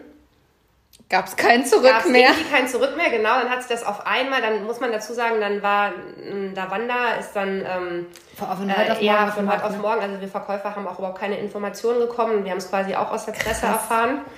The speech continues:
Speaker 1: Krass.
Speaker 2: Ähm, und Etsy hat's dann quasi übernommen. Etsy ist ja die, ja,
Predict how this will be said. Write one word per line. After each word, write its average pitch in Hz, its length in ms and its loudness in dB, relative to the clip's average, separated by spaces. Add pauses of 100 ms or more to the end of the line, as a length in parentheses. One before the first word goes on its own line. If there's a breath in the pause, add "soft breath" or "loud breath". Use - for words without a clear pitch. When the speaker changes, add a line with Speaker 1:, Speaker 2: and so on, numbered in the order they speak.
(300 loud breath)
Speaker 1:
Krass. 185 160 -10 (200)
Speaker 2:
Ähm, 196 320 0
und 196 120 -2
Etsy 214 280 0
hat's 202 260 -2
dann 185 200 -2
quasi 185 360 -2
übernommen. 185 560 -4 (680)
Etsy 170 260 -8
ist 185 160 -8
ja 175 60 -4
die, 170 300 -6 (140)
ja, 151 200 -6